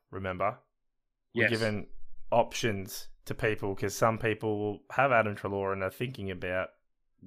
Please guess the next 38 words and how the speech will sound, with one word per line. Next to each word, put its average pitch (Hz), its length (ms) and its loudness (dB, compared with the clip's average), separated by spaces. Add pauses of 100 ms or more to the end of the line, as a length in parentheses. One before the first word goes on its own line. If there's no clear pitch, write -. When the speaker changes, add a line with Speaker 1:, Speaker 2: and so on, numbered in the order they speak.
(240)
Speaker 1:
who 92 180 -4
do 95 180 -2
I 101 100 6
V 107 160 2
C. 139 180 0
They 107 140 4
might 107 280 4
not 104 140 0
have 104 140 -4
picked - 220 -4
Macrae. 113 500 2 (500)
You'd 101 120 0
be 104 100 2
dumb 120 260 12
if 123 140 6
you 110 40 4
don't 98 200 2
pick - 180 -2
Macrae, 92 400 -2 (300)
but - 80 -4
they 127 100 6
might 139 240 6
not 143 140 6
have 127 140 2
<laughs> - 0 -
picked - 420 -4
Macrae. 139 600 6 (720)
Like, 110 400 2 (300)
so - 140 -2
we've 131 80 4
gotta 160 100 8
give 143 160 6
all, 143 460 6
all 127 240 6
of 123 100 2
our 110 320 6 (200)
random 113 440 6
options, 95 540 -2